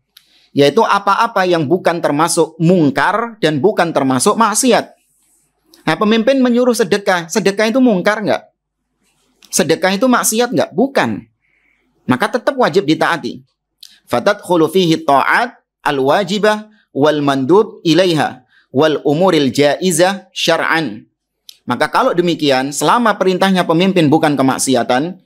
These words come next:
masuk di dalam kategori taat di situ adalah perkara-perkara yang wajib,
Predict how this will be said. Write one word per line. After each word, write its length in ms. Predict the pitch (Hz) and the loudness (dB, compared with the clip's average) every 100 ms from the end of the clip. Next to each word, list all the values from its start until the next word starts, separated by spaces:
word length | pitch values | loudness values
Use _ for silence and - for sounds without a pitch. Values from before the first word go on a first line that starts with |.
| _ _ - | _ _ -4
masuk 480 | 151 151 - 208 143 | -2 0 0 0 0
di 80 | |
dalam 320 | 135 151 170 165 | 2 2 2 -2
kategori 640 | 147 151 123 151 151 - | -4 -2 0 0 0 -2
taat 320 | 143 - 143 | -4 -4 -6
di 80 | 135 | -6
situ 240 | 139 131 | -6 -2
adalah 400 | 185 151 139 165 | -2 0 0 0
perkara-perkara 800 | 165 156 170 160 156 135 165 156 | -2 -2 -2 -2 -4 -4 -2 0
yang 160 | 143 131 | 0 0
wajib, 480 | 127 156 151 220 | 0 0 0 0